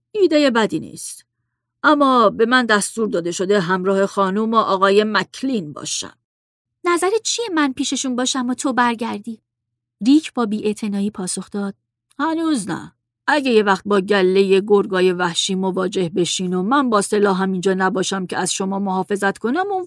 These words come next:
وقت چی؟ هم؟» و جوری دست به غلاف تپانچه‌اش کشید که گویی سگ وفاداری را در کنارش نوازش می‌کند. لیلا سرش را با ناباوری تکان داد. نگاهی به هریت انداخت و شانه بالا انداخت.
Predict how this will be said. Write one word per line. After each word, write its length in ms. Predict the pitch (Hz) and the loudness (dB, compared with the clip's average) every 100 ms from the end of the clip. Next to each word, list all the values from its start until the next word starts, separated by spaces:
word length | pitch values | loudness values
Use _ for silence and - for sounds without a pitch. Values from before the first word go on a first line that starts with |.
| 480 | 2
وقت 180 | 262 - | 2 -2
چی؟ 380 | - - - _ _ _ - | -8 -8 -10 _ _ _ -4
هم؟» 220 | 233 285 523 _ _ _ _ _ - | 0 0 -4 _ _ _ _ _ -2
و 100 | 185 | -2
جوری 360 | 170 226 294 294 | 0 0 2 2
دست 260 | 277 277 - | -2 -4 -6
به 80 | |
غلاف 400 | 254 240 233 233 240 | -8 -4 -4 -6 -8
تپانچه‌اش 640 | 220 214 208 202 202 190 | -8 -6 -6 -6 -6 -6
کشید 360 | - 202 - 190 | -6 -4 -4 -4
که 140 | 190 | -4
گویی 380 | 185 214 214 208 _ _ | -2 0 2 0 _ _
سگ 420 | - - 269 269 220 | -12 -6 -4 -2 -2
وفاداری 600 | 208 - 220 220 294 269 | -4 -4 -4 -2 -2 -2
را 80 | 220 | -4
در 160 | 196 | -6
کنارش 500 | 180 180 175 165 - | -8 -8 -8 -8 -10
نوازش 580 | 190 - - - - - | -10 -10 -12 -14 -12 -14
می‌کند. 420 | - - - - _ _ _ _ _ _ _ _ _ | -14 -20 -20 -20 _ _ _ _ _ _ _ _ _
لیلا 220 | 269 294 330 | 2 4 2
سرش 280 | 320 302 | 0 -2
را 100 | 285 | -2
با 140 | 254 240 | 0 0
ناباوری 500 | 226 214 202 196 190 | 0 0 0 0 -4
تکان 360 | 185 156 156 | -6 -10 -12
داد. 180 | - 175 - _ _ _ _ _ _ | -12 -16 -18 _ _ _ _ _ _
نگاهی 360 | 214 202 220 220 | -2 2 2 0
به 100 | 208 | -2
هریت 400 | - 185 185 208 | -4 -4 -4 -4
انداخت 360 | 247 247 269 - | -4 -4 -4 -4
و 100 | 214 | -6
شانه 280 | - 190 170 | -4 -4 -6
بالا 240 | 127 - | -8 -10
انداخت. 520 | - - - 185 _ | -14 -16 -16 -18 _